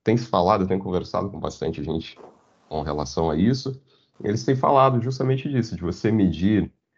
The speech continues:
é, cargas elétricas, você medir pressão, é, tem o Level agora da Factal também, que mede, faz o, o, o controle ali do enchimento, né, de tanques. Isso é muito interessante, né?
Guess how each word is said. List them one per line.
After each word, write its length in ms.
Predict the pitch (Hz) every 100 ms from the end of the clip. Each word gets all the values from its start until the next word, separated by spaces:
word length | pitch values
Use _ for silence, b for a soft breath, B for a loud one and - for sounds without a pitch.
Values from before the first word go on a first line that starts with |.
| _ -
é, 600 | 82 80 78 76 71 67 -
cargas 420 | 82 92 - 67
elétricas, 880 | 67 85 113 107 - 110 85 76 -
você 100 | 98
medir 320 | 92 101 110
pressão, 960 | 90 80 - 107 120 123 110 90 78 67 b b -
é, 840 | - 82 85 85 78 76 73 69 65 -
tem 140 | 113
o 80 | 107
Level 540 | 92 98 123 101 95
agora 380 | 85 78 98 101
da 100 | 87
Factal 420 | 82 92 - 92
também, 360 | 92 85 90 101
que 140 | 101
mede, 520 | 85 92 101 87 76 - _ _ _ _
faz 320 | 85 85 87
o, 80 | 87
o, 520 | 85 - 80 78 82
o 60 | 80
controle 760 | - 117 95 95 107 127 117
ali 200 | 95 98
do 300 | 110 95 87 - _ -
enchimento, 880 | 101 117 - 98 95 120 127 123
né, 180 | 85 95
de 140 | 95 85
tanques. 1080 | - 101 123 123 101 95 85 76 - - _ _
Isso 120 | -
é 20 |
muito 380 | 117 110 139 -
interessante, 760 | 110 98 90 - 76 71 65 76
né? 180 | 76